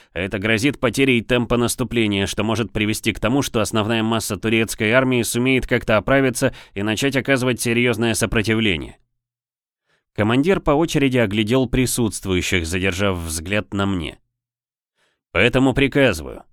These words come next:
усилить боевое охранение и головной дозор. Огонь открывать с дальней дистанции, не ждать, когда они с динамитом под колеса бросаться начнут. Капитан Брусилов». Заместитель командира полка вскочил, словно его толкнула под зад пружинка.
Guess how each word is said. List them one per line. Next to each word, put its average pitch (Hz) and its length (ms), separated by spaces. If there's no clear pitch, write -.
усилить 135 440
боевое 127 520
охранение 143 640
и 135 160
головной 123 460
дозор. 101 420
Огонь 95 380
открывать 120 420
с 90 80
дальней 123 360
дистанции, 110 680
не 107 160
ждать, 113 320
когда 101 300
они 104 200
с 85 80
динамитом 113 560
под 107 160
колеса 117 380
бросаться 90 520
начнут. 90 500
Капитан 123 480
Брусилов». 131 680
Заместитель 117 640
командира 123 500
полка 117 400
вскочил, 139 640
словно 120 420
его 120 200
толкнула 127 500
под 117 240
зад 110 240
пружинка. 107 640